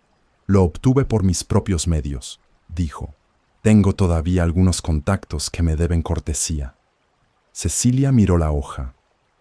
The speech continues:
Luego lo miró a él. "Tardó más de una semana", dijo. "Sí". No añadió nada al principio.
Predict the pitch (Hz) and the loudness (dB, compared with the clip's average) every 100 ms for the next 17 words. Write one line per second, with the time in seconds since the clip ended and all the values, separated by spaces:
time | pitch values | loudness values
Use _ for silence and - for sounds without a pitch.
0 | - 80 87 80 65 64 80 85 87 87 | -6 0 2 2 -2 -8 -2 2 2 2
1 | 78 73 71 67 _ _ _ _ _ _ | 0 -2 -4 -8 _ _ _ _ _ _
2 | - - 98 85 120 113 110 113 - 85 | -20 -4 -2 2 6 8 6 4 2 2
3 | 85 - 73 71 67 67 - _ _ - | 2 0 -2 -2 -4 -8 -16 _ _ -8
4 | 80 - 71 - _ - _ _ - - | -8 -8 -20 -20 _ -20 _ _ -12 -4
5 | 104 80 - _ _ _ _ _ _ _ | -2 -2 -6 _ _ _ _ _ _ _
6 | - 107 117 117 101 98 95 90 87 73 | 0 4 6 6 4 4 4 4 2 -2
7 | 71 - 80 - 78 - 69 | -6 -8 -8 -8 -10 -14 -20